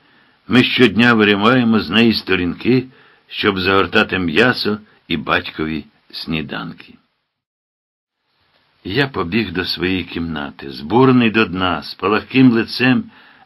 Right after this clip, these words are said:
я почав неслухняними руками гортати сторінки зшитка. На жаль, їх було заледве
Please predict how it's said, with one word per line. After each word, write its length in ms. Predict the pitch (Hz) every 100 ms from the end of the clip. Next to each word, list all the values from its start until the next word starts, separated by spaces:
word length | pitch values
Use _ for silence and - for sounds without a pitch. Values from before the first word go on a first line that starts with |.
| -
я 200 | 69 76
почав 480 | 76 73 - 87 80
неслухняними 1000 | 85 82 80 80 - 87 104 95 85 80
руками 520 | 76 90 98 95 85 _ _ _ _ _ _ -
гортати 760 | 76 69 - 90 95 - 80 - _ _ _ -
сторінки 640 | - 71 69 71 - 78
зшитка. 640 | - - - - - - - - _ _ _ _ - -
На 200 | 98 107
жаль, 280 | 92 123 110
їх 260 | 104 90
було 280 | 80 104 98
заледве 640 | 87 92 101 104 90 95